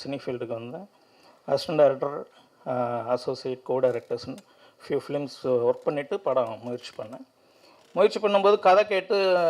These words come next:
கதை பிடிச்சிருந்தாலும் கூட, ஆ, நியூ ஃபேஸ் வச்சு பண்றதுக்கான தயாரிப்பாளர்கள் கிடைக்கல. அது ஒரு பெரிய ஸ்ட்ரகிள் பண்ணேன். அப்புறம் end of the day-ல வேற ஆப்ஷன் இல்லைன்றதுனால நானே வந்து ப்ரொடியூஸ் பண்ற மாதிரி ஆச்சு. அதுதான் வந்தது.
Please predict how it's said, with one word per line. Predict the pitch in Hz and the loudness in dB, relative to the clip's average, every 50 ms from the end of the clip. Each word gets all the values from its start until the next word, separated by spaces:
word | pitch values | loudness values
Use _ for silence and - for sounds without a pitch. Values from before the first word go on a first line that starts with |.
| 160 156 156 - - _ - | 2 2 0 -4 -8 _ 2
கதை | - 156 165 175 | 4 4 4 4
பிடிச்சிருந்தாலும் | 175 190 165 165 - 190 170 165 156 156 151 143 131 | 2 -2 -8 -4 -4 -4 -4 0 2 2 2 2 0
கூட, | 131 143 151 165 170 165 147 135 127 123 117 113 - - _ _ _ _ _ _ _ _ _ _ _ _ _ _ _ _ - | -2 0 2 4 6 6 6 6 4 4 0 -2 -8 -16 _ _ _ _ _ _ _ _ _ _ _ _ _ _ _ _ -4
ஆ, | - - 131 127 123 | -2 0 0 0 0
நியூ | 131 156 208 233 | 0 0 0 0
ஃபேஸ் | 226 - 208 196 - - | 2 2 0 0 0 -2
வச்சு | 165 151 - 156 | -6 -8 -8 -4
பண்றதுக்கான | - 156 139 139 143 139 135 131 127 143 131 131 123 120 117 117 110 - | -4 -4 -2 0 -2 -2 -2 -2 0 0 0 2 2 0 0 -2 -4 -2
தயாரிப்பாளர்கள் | - 135 143 156 151 147 135 120 120 117 107 - 123 113 | 0 2 4 4 2 2 -2 -2 -2 -2 -4 -6 -12 -12
கிடைக்கல. | - 127 110 110 - - 104 - - - _ _ _ _ _ _ _ _ - _ | -10 -12 -12 -12 -12 -10 -12 -12 -14 -14 _ _ _ _ _ _ _ _ -20 _
அது | - - 139 139 | -2 0 0 2
ஒரு | 135 131 127 | 0 -2 -2
பெரிய | - 139 131 147 170 175 - | -4 -6 -4 -4 -4 -4 0
ஸ்ட்ரகிள் | - 156 135 147 139 - | 0 0 0 0 -4 -2
பண்ணேன். | - 120 113 117 135 160 - - _ _ _ _ _ _ _ _ _ - | -2 -4 -2 -2 -6 -6 -6 -12 _ _ _ _ _ _ _ _ _ -6
அப்புறம் | - 165 180 160 143 | -6 -4 0 2 2
end | 143 156 190 | 2 4 4
of | 185 175 160 | 4 4 4
the | 160 | 2
day-ல | 151 151 156 165 170 170 | 2 4 4 6 6 4
வேற | 156 143 139 139 143 135 127 123 123 | 6 6 6 6 6 6 6 4 4
ஆப்ஷன் | 131 - - - 147 135 127 | 2 0 -2 -6 -6 -6 -4
இல்லைன்றதுனால | 123 127 123 123 123 117 113 113 117 117 127 165 - - 160 117 - - _ _ _ _ _ _ _ | -6 -6 -6 -6 -4 -6 -6 -6 -4 -6 -6 -4 -2 0 0 -2 -2 -6 _ _ _ _ _ _ _
நானே | - 135 139 143 143 147 | -4 -2 -2 2 2 2
வந்து | 143 135 131 127 135 | 0 0 -2 -6 -8
ப்ரொடியூஸ் | - 127 123 127 123 - - | -8 -4 -4 -4 -4 -4 -6
பண்ற | - 117 110 113 107 | -12 -10 -10 -10 -8
மாதிரி | 113 117 117 107 98 | -8 -8 -8 -8 -10
ஆச்சு. | 95 - - - - - _ _ _ _ _ _ _ - | -12 -12 -18 -20 -20 -20 _ _ _ _ _ _ _ -10
அதுதான் | 120 127 139 127 135 147 139 127 117 113 110 107 110 - - - - - - - | -4 -2 -2 0 0 -2 -2 -2 -2 -4 -6 -8 -12 -14 -16 -20 -20 -20 -16 -8
வந்தது. | - 127 123 123 120 117 123 127 123 120 151 220 240 - | -4 0 0 0 0 0 -4 -4 0 0 0 0 0 -8